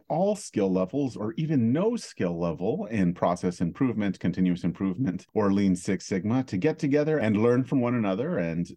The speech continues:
pick up a few tips and tricks to use back at the office when all is said and done. We have sessions that range from the fundamental all the way through to the more focused. So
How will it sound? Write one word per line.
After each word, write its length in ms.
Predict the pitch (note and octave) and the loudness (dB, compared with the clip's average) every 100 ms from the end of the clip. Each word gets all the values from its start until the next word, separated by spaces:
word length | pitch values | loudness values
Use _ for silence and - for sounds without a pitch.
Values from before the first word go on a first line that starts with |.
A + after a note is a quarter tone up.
| _ | _
pick 160 | F3+ F3+ | 2 2
up 160 | E3+ | 0
a 40 | C3+ | -2
few 300 | - E3 D#3 | 0 2 2
tips 420 | - G3 G3 - | 0 -2 -2 -2
and 120 | F2+ | 0
tricks 320 | - G3 - - | 0 -4 -6 -2
to 120 | - | 2
use 260 | G#2 F#2+ E2+ | 6 6 6
back 240 | F#2+ D#3 | 4 2
at 120 | A2 | 0
the 80 | F2 | 0
office 360 | E2 F#2+ C3+ C3 | 0 0 -4 -4
when 100 | D#2+ | -2
all 180 | F2 G2 | 0 -2
is 100 | E2 | -2
said 180 | F#2+ F2 | -2 -2
and 160 | D#2 | 0
done. 420 | F2 G#2 - - - _ _ _ _ - | 0 0 -4 -12 -18 _ _ _ _ -2
We 160 | G2 | 2
have 520 | F2 E2+ F2 F2 D#2 - - | 2 2 2 0 -4 -12 -18
sessions 580 | - B2+ A#2 A#2+ A2+ A2 | -2 -2 0 0 0 0
that 340 | G2 F#2 F2+ F2+ | 2 2 2 0
range 540 | G#2+ A2+ B2 C3+ - | 0 -2 -2 -4 -6
from 280 | - G2+ F#2 | 0 2 4
the 120 | D#2+ | 0
fundamental 680 | - D3+ F3+ D#3+ D#3+ D#3 D#3+ | -2 0 0 0 -4 -2 -2
all 320 | - D3 D#3+ | 2 0 2
the 100 | C#3 | 0
way 240 | A2 A2 | 0 -2
through 640 | G#2 G#2+ G#2 G2+ G2 G2 - | -2 -2 0 2 2 0 -2
to 100 | - | -6
the 80 | F2 | -2
more 260 | F2 F2+ E2 | 0 0 -4
focused. 680 | - D#3+ - A#2 - - - | -4 -4 -4 -8 -8 -18 -20
So 720 | - - F#2+ F#2 F#2 F2+ - | -6 2 4 6 4 2 -2